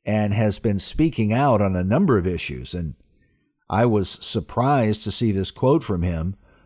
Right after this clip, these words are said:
but it makes all the sense in the world that he would say what he's now saying.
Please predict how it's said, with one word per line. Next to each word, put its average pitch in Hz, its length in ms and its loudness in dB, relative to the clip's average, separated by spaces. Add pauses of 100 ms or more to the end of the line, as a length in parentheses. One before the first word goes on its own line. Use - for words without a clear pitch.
(120)
but 120 120 4
it 151 140 0
makes 123 320 0
all 123 160 4
the 120 100 2
sense 110 300 0
in 110 80 0
the 107 60 2
world 120 340 2
that 101 140 2
he 113 120 0
would 107 200 0
say 120 320 2
what 107 180 2
he's 101 260 0
now 101 380 0
saying. 117 640 -2